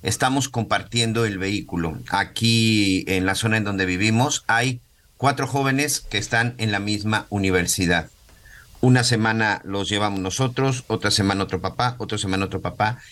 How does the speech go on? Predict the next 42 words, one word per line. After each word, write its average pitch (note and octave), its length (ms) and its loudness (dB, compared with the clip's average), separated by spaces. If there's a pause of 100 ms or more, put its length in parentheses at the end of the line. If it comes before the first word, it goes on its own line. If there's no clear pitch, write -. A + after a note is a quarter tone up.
(120)
y G2+ 80 0
de G2 60 2
esta A#2 200 0
manera A2 520 0
el G2+ 200 -2
vehículo G2+ 580 0
que F2 100 -4
se F#2+ 120 -6
utilizaba F2+ 800 2 (300)
durante E2+ 720 0
un A#2+ 200 6
mes B2 320 2
en F#2+ 80 -4
ese G#2 160 -6
mismo G2+ 220 -4
recorrido, B2+ 540 0 (260)
ya G2+ 100 0
nada G#2+ 100 2
más G#2+ 120 0
lo, G2+ 220 -4
lo F#2+ 120 -8
estamos G2+ 320 -2
haciendo F2 360 0
a F2 40 2
la E2+ 100 2
semana, G2 480 0 (340)
y G#2 240 2
hemos A2 240 2
estado G#2+ 280 -2
haciendo G#2 300 -2
cuentas, A#2 420 -2
y G#2 120 2
además B2+ 360 4
de F#3+ 80 -2
que B2+ 80 -2
también B2+ 280 0
le B2 60 0
bajamos B2 320 -2
un C3 100 -4
poquito A#2+ 300 -4
al G#2 80 -6
tráfico, A#2+ 500 -2